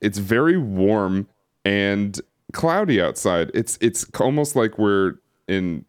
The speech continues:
Hawaii or Florida, and I am not a big fan. Uh, today we're all, it's, as always, we're joined with no guests, but we are joined with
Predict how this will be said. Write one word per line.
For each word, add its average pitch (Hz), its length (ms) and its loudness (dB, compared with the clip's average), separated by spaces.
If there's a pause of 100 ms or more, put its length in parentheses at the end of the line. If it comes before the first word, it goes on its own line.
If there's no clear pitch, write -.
Hawaii 92 500 0
or 85 220 -2
Florida, 104 500 -2
and 82 140 -4
I 71 240 -4
am 87 100 -4
not 85 180 -2
a 85 60 -2
big 82 240 -6
fan. 69 340 -6 (440)
Uh, 101 260 0
today 123 280 2
we're 120 220 2
all, 123 280 0
it's, 123 240 0
as 107 200 -2
always, 123 520 2
we're 104 340 2
joined 147 260 2
with 147 120 0
no 233 240 2
guests, 160 300 0
but 160 120 2
we 165 140 6
are 214 120 2
joined 156 380 0
with 113 360 2